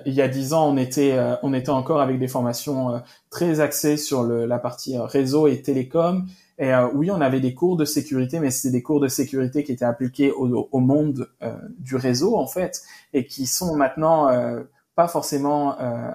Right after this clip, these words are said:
applicables à ce qu'on peut retrouver, euh, dans des environnements cloud.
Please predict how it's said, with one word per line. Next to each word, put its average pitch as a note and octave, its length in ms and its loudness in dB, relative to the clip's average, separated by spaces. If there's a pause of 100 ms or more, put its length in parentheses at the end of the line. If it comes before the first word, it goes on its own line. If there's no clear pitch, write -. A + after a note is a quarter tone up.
applicables D3 640 0
à C3 60 2
ce B2+ 100 -4
qu'on B2 140 -4
peut B2+ 80 -4
retrouver, C#3 640 -2
euh, A#2+ 160 -4
dans B2+ 160 -2
des C3 220 -2
environnements B2 440 -2
cloud. C#3+ 460 -2